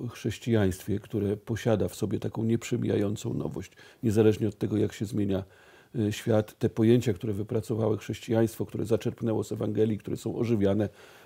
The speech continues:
Ewangelią, one są aktualne w każdym czasie, nawet wtedy, kiedy wszystko wydaje się być, e, przeciwko,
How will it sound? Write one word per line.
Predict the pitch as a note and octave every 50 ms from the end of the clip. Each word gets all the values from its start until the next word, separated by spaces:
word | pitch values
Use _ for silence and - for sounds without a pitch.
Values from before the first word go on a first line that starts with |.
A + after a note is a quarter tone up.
| - -
Ewangelią, | A#2 G2 A2 G#2+ G#2+ G#2+ A2 G#2+ A2+ A2 -
one | B2 D3 C#3
są | - - C3+ C#3
aktualne | C3+ - - - C#3+ C#3 C3+ C3 B2+
w | A#2+
każdym | - - C3 G#2 A2 B2 A#2+
czasie, | - B2 F#2+ F2 - - -
nawet | - E2 A#2 A#2 A#2 A2+
wtedy, | - - A#2 G#2+ A2 G#2+
kiedy | - A2+ A2+ A#2 A2+
wszystko | G2+ F#2+ - - A#2+ - - A2+
wydaje | G#2 G#2+ G#2+ A#2 A2+ A2 A2
się | - A#2
być, | G2+ G#2+ G2+ - - _ - - - - - - _ _ _ -
e, | - G#2 G2 G2 G2 G2 G2+ G#2 G#2+ G#2 - -
przeciwko, | - - - B2+ A#2 - B2+ A#2+ - - - F#2+ E2+ E2+